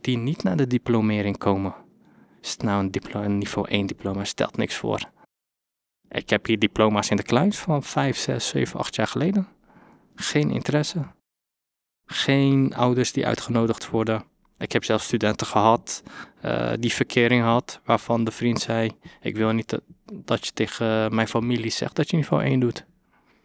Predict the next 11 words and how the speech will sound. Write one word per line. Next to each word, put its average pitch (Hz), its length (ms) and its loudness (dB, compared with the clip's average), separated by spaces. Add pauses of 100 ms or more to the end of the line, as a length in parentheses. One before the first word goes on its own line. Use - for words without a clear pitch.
(600)
Dus 127 160 2
het 151 220 4
is 151 320 6
toch, 185 380 6
hoe 151 180 4
kunnen 156 240 4
wij 147 80 6
ervoor 139 260 0
zorgen 160 460 2
dat 131 200 2
je 127 180 2